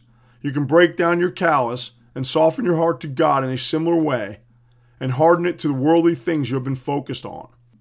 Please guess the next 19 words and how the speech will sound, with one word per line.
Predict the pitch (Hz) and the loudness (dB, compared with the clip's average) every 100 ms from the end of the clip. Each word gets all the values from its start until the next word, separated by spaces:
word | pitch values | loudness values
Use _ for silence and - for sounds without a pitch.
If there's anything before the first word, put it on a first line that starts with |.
| _ - | _ -6
It | 151 | -4
is | 147 | -2
as | 139 | -2
simple | - 175 175 185 180 | 0 0 0 -2 -2
as | 139 - | -4 -10
changing | - 160 170 180 | -4 -2 -2 -2
your | 160 | -4
perspective | 135 139 - - 160 165 139 | -4 -8 -6 -2 -4 -2 -4
and | 131 | -4
focus | 127 151 151 156 | -4 -4 -4 -6
towards | - 147 143 - | -8 -8 -8 -8
God. | 127 92 78 - _ _ _ _ _ _ - | -10 -10 -12 -18 _ _ _ _ _ _ -8
In | 147 | 0
the | |
last | 156 175 - | 2 2 0
part | - 170 | 2 2
of | 156 | 4
our | 151 | 4
reading, | 165 180 185 156 | 4 4 0 -4